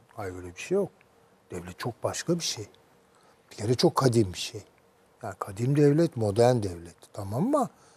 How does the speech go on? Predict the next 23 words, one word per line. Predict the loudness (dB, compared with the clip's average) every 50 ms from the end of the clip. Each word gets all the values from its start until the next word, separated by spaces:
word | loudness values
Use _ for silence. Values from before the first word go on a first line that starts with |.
| _ _ _ -2
Devlet | 2 4 6 6 6 6
sonuçta | 2 -10 -12 -12 -12 -12 -12 -12 -12 -14 -14
bunlar. | -16 -18 -18 -18 -20 -20 -20 _ _ _ _ _ _ _ _ _ -20 -20 -20 _ _ _ _ _ _ _
Çok, | 0 0 0 0 -2 -8 -12 -8
e, | -6 -2 0 0 0 0 0 0 -2 -2 -4 -4 -6 -8 -10 -10 -10
statik | -6 -4 -4 0 4 4 4 4 2 0 -2
hesapları | 0 0 0 0 0 -2 0 2 2 4 4 4 2
vardır | 2 0 -4 -12 -16 -18 -18 -18 -18 -20 -20 -20 _ _ _ _ _ _ -10
devletlerin. | -10 -8 -8 -10 -12 -12 -10 -12 -10 -10 -12 -18 _ _ _ _ _ _ _ _ _ _ _ _ _ _ _ _ _ _ _ _ _ _ _ _ _ _ _ -8
E, | -4 -4 0 2 4 4 4 4 6
bu | 6 8 8
hesaplar | 8 6 4 4 2 2 2 2 0 2 2 0 0 -4 -6 -8
hikmet | -8 -4 -2 -2 -2 -2 -2 -4
hükümet | -6 -4 -2 2 2 4 2 2 0 -4
denilen, | -8 -8 -6 -6 -6 -6 -6 -2 -2
raison | 0 0 2 4 4 4 2 0
d'etat | -2 -4 -2 -2 -4 -4 -4
der | -6 -8
Fransızlar. | -8 -10 -10 -10 -8 -8 -8 -8 -10 -10 -12 -10 -4 -2 0 0 2 0
Biz | 0 -2 -4 -6
hikmet | -6 -6 -4 -4 -4 -6 -8
hükümet | -10 -6 -2 -2 0 -2 -2 -4 -4
diyoruz. | -2 0 0 0 0 -2 -6 -12